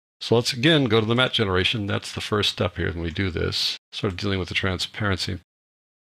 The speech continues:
Look how we're making everything else transparent, too. So that's not helping us much at all. Try the highlights a little bit. Pull that back.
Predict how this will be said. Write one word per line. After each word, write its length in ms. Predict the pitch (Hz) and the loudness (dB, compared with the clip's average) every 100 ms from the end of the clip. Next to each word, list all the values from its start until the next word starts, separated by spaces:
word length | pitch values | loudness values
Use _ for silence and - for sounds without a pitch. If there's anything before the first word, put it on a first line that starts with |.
| _ - | _ -2
Look 100 | 135 | 4
how 60 | |
we're 100 | 117 | 4
making 280 | 110 110 107 | 4 2 2
everything 200 | 92 92 | 4 4
else 140 | 110 | 4
transparent, 580 | - 95 85 - 90 - | 4 2 0 0 0 0
too. 240 | - 101 92 | -2 -2 -2
So 180 | - | -4
that's 360 | 95 - 120 - | -4 -2 -2 -2
not 260 | 123 107 98 | 0 0 0
helping 460 | 117 110 - 95 | -2 -2 -4 -2
us 280 | 50 - - - | -2 -2 -4 -6
much 500 | - - - - - | -6 -4 0 0 0
at 160 | - 101 | -2 -4
all. 640 | - 95 90 - 113 160 - _ _ _ _ _ _ _ | -2 -2 -2 -2 -2 -2 -6 _ _ _ _ _ _ _
Try 180 | - 110 | -2 0
the 80 | |
highlights 600 | 104 - 107 101 110 - | 0 0 -2 0 -2 -2
a 40 | 123 | -6
little 120 | 110 | -4
bit. 280 | 117 127 - | -2 -4 -6
Pull 140 | 127 | -6
that 260 | 107 98 - | -4 -4 -4
back. 420 | 98 107 113 - | 0 0 -2 -4